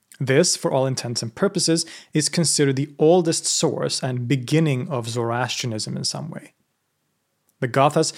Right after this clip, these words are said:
serve as the basis for much of the core teachings of the religion and as an important part of ritual and practical life for Zoroastrians to this day.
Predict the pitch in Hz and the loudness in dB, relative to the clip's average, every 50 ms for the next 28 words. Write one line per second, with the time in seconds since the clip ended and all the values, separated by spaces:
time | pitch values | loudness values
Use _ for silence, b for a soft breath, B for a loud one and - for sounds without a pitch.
0 | B B B B - - 151 147 151 156 165 151 143 - 143 131 117 - 156 165 | B B B B 0 2 4 2 2 2 0 -2 -2 -2 -4 -2 2 4 4 4
1 | 190 180 - - 156 151 - - 165 147 135 135 139 160 175 - - 165 139 143 | 4 4 2 -2 -2 -4 -4 -2 -2 -2 0 0 -2 -2 -2 -4 -6 -4 -4 -4
2 | 143 - - - 175 185 196 185 190 - - 190 185 - - 170 156 143 - 156 | -6 -8 -4 0 0 0 0 0 -4 -4 -4 -2 -2 -2 -2 -2 -4 -4 -4 -4
3 | 139 131 143 139 139 135 123 117 117 117 143 165 185 185 B B B B B 147 | -2 -2 -2 -2 -2 -2 -2 -2 -4 -2 -2 -2 -2 -4 B B B B B -2
4 | 147 139 - 147 147 143 147 - - - 165 165 165 160 143 - - - 143 139 | -2 0 0 0 0 -2 -2 -4 -2 -2 -2 0 -2 -4 -6 -6 -4 0 2 2
5 | 135 139 - 147 127 117 120 127 139 143 - - 143 131 139 139 123 117 - - | 2 0 -2 -4 -4 -2 -2 -2 -2 -2 -2 -4 -4 -2 -4 -4 -8 -8 -8 -4
6 | - 135 127 - - 143 - 135 123 120 143 175 131 151 170 - - - - 147 | -4 -4 -4 -6 -12 -8 -6 -4 -4 -2 -2 -2 -2 -2 -2 -4 -6 -2 2 2
7 | 156 156 127 139 139 135 127 120 120 120 117 - - - 127 120 117 - - - | 2 4 4 2 2 2 2 0 -2 -2 -4 -6 -6 -6 -6 -6 -6 -6 -8 -8
8 | 123 120 117 - - - 147 147 147 - - | -8 -6 -6 -8 -8 -8 -10 -10 -10 -12 -16